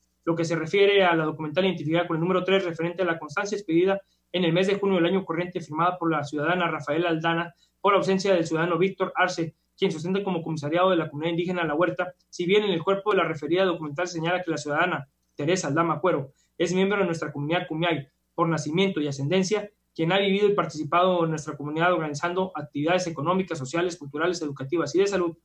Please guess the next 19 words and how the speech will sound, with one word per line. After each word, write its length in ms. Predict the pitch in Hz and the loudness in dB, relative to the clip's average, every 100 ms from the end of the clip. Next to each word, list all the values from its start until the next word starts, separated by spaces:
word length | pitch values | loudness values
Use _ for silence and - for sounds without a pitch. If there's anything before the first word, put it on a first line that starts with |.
| _ _ - | _ _ -6
así 200 | 160 185 | -4 -2
como 220 | 208 196 | 0 0
asentamiento 480 | 170 151 143 175 175 | 0 -4 -4 -4 -2
humano 440 | 170 170 156 135 - | 0 0 0 -6 -2
propias 480 | 196 202 180 - | -2 0 -2 0
y 60 | 170 | -2
destinadas 440 | 160 143 165 185 165 | -2 -2 0 0 -2
a 40 | |
mejorar 260 | 151 151 175 | -6 -2 0
las 140 | 185 | 0
condiciones 340 | 160 147 175 | -4 -6 -4
de 80 | 175 | -2
nuestro 280 | 160 185 208 | -4 -4 -2
núcleo, 400 | 202 190 185 185 _ _ _ | -2 0 -2 -4 _ _ _
resolviendo 460 | - 220 226 214 208 | -2 2 2 4 4
diversas 360 | 175 180 180 190 | 4 2 0 -2
necesidades 480 | 165 160 165 180 | -2 -2 0 0
comunitarias 520 | - 165 156 170 175 - | -2 -4 0 0 -2 -2
siempre 480 | 208 202 165 139 | -2 0 -2 -4